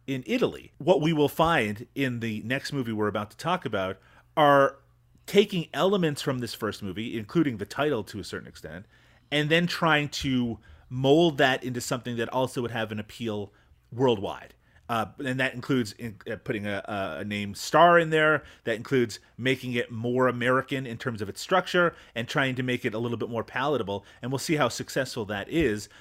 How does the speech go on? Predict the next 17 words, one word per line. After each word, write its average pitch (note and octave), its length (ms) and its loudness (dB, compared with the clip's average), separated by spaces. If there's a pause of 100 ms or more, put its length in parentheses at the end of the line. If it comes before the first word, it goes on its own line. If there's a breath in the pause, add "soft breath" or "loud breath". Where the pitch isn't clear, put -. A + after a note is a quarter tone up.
(160 loud breath)
Liam, D3+ 320 0
let's F3 200 -4
take G3+ 120 2
a F3 60 -2
break. C3+ 300 0
When D#3 380 -4
we F3 120 -6
come E3+ 300 -6
back, C#3 480 -2 (340)
let's D3+ 100 -8
talk F3 160 0
about D#3 160 2
nineteen C#3 220 -6
sixty-eight's A#2+ 580 -6
Bandits G#2+ 520 -6
in G#2 200 -12
Rome. C#2+ 320 -12